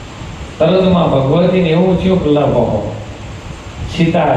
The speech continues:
સીતા કરીને જંગલમાં ભમે, ઈ રામનું ભજન કરે મારો ધણી. લાય પરીક્ષા લો." પરીક્ષા લેવા માટે જંગલમાં આવ્યા.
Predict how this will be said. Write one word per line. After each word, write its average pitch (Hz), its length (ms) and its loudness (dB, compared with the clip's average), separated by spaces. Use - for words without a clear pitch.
સીતા 160 260 0
કરીને 156 320 2
જંગલમાં 160 480 4
ભમે, 147 300 2
ઈ 156 240 2
રામનું 185 540 2
ભજન 214 360 0
કરે 233 200 -2
મારો 202 300 2
ધણી. - 480 -2
લાય 139 180 2
પરીક્ષા 175 460 2
લો." 104 320 -2
પરીક્ષા 135 420 2
લેવા 131 280 2
માટે 127 300 0
જંગલમાં 113 600 0
આવ્યા. 98 220 -2